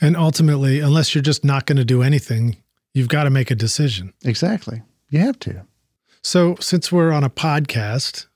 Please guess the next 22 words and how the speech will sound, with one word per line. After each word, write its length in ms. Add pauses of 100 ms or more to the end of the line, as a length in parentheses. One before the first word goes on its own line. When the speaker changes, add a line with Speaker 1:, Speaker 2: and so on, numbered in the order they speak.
Speaker 1:
and 80
Speaker 2:
Yeah. 60
Speaker 1:
they 100
can't 220
see 160
the 100
room, 200
can 180
you 180
describe 400
it 100
to 120
us? 340
Speaker 2:
It's 180
a 60
room 560
inside 460
a 40
room. 420
The 100
original 360
building 720